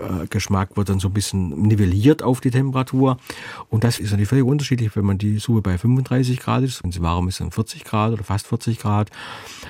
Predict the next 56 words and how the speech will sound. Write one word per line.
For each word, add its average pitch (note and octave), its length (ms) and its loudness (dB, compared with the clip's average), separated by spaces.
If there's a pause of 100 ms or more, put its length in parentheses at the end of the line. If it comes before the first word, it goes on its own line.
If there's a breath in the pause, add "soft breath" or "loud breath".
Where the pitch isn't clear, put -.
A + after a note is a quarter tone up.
(160 loud breath)
dann E2+ 320 0
ist - 180 -6
es - 100 -4
nicht G2+ 200 0
anders G#2 360 0
Geschmacksempfinden A2 720 -2
als F#2+ 160 -2
bei F#2+ 200 0
zehn E2+ 260 0
Grad. - 320 -10
Das - 140 -8
heißt, F2+ 160 0
wir G#2 80 6
müssen A2 160 6
da F#2+ 140 2
ein E2+ 100 2
bisschen F#2 300 -2
kräftiger F#2 420 -4
würzen, F2+ 300 0
wir F2 40 2
müssen F2 200 2
also E2 160 0
nochmal C#2+ 200 -2
nachsteuern. C#2+ 520 -2 (340 loud breath)
Das G2+ 180 2
muss B2 200 4
man A2 80 6
hier F#2+ 240 4
auch. G#2+ 180 2 (480 loud breath)
Deswegen F2+ 380 0
wird E2 100 -2
dann E2 100 0
oft - 280 -4
in F2+ 80 -4
Spanien F2+ 420 0
dann F#2 120 -2
eben D#2+ 260 -2
so - 120 -4
ein D#2+ 120 -4
bisschen D2 500 -6
scharfer D#2+ 300 -2
Paprika G#2+ 480 0
noch A2+ 100 2
nachgelegt, G#2+ 500 2
also F2 200 -4 (420 loud breath)
entweder E2+ 220 2
Piment E2+ 420 0
d'Espelette E2 500 0
oder D#2 360 -4
vielleicht E2 320 -6
auch D#2+ 160 -4
ein - 80 -18
bisschen F2+ 240 -6
Chili A2 320 4
oder A2+ 120 2
sowas. G#2+ 380 0